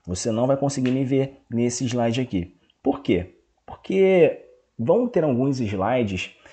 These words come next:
que vai ter a informação exatamente nessa posição onde eu tô, tá? E aí, pra que você tenha uma visualização completa de todo o conteúdo que vai ser passado aqui pra você,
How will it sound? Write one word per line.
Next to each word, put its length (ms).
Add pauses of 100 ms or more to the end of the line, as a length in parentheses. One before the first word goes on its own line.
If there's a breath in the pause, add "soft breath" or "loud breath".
(180 soft breath)
que 280
vai 200
ter 160
a 40
informação 720
exatamente 640
nessa 220
posição 460
onde 120
eu 80
tô, 300 (300)
tá? 340 (400 loud breath)
E 80
aí, 100
pra 140
que 100
você 280
tenha 280
uma 140
visualização 880 (140)
completa 960
de 160
todo 280
o 40
conteúdo 580
que 140
vai 100
ser 140
passado 320
aqui 100
pra 160
você, 400